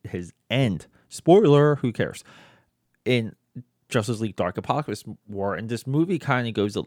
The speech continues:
a little bit into his origin as well. Now, we've had, like, Justice League Unlimited, some of the, uh, early, late nineties or early two thousands, uh, interpretation. Some of these characters came through Justice League Unlimited,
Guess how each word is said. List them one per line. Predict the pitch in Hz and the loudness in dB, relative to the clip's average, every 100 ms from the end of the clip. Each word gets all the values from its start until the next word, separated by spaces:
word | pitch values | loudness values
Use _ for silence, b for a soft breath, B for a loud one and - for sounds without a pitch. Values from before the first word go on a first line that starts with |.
| - | -4
a | - | -6
little | 73 107 101 | -4 -2 0
bit | 123 - | 0 -2
into | 107 101 104 | -4 -4 -2
his | 107 104 - | 0 -2 -4
origin | 92 85 92 - 101 113 | -6 -6 -8 -8 -6 -6
as | 117 | -2
well. | 135 214 - _ _ - | 0 0 -2 _ _ -4
Now, | 156 156 - b b b b - | -2 -2 -4 b b b b -4
we've | 139 | -2
had, | 151 185 185 | 0 -2 0
like, | 147 | -2
Justice | 120 127 - 113 | -2 -4 -4 -4
League | 120 110 | -2 0
Unlimited, | 95 110 127 127 - 123 117 | 0 0 0 0 0 0 0
some | - 117 | -4 -6
of | 113 107 | -6 -4
the, | 110 107 98 - | -4 -2 -6 -8
uh, | - 98 101 82 69 - - | -6 -2 0 0 -2 -6 -8
early, | 117 117 110 - - | -4 -2 -2 -8 -8
late | 110 117 - | -2 -2 -2
nineties | 113 104 107 107 98 - | -2 -2 -4 -6 -8 -10
or | - 90 - - | -10 -10 -10 -6
early | 120 107 107 | -2 0 0
two | 101 117 | -2 -6
thousands, | 107 117 107 107 101 95 92 - | 0 2 4 2 -2 -8 -10 -8
uh, | 107 92 - - | -6 -6 -8 -12
interpretation. | 127 - 131 117 160 147 139 - | -10 -8 -8 -8 -8 -8 -8 -8
Some | - | -8
of | 156 | -6
these | 175 | -8
characters | - 120 127 120 107 92 | -6 -6 -4 -6 -6 -10
came | - 120 110 | -12 -10 -10
through | - 113 113 | -12 -6 -6
Justice | 95 87 - 90 - | -4 -6 -4 -6 -4
League | 90 90 | -6 -6
Unlimited, | 87 113 107 - 76 | -4 -4 -4 -6 -8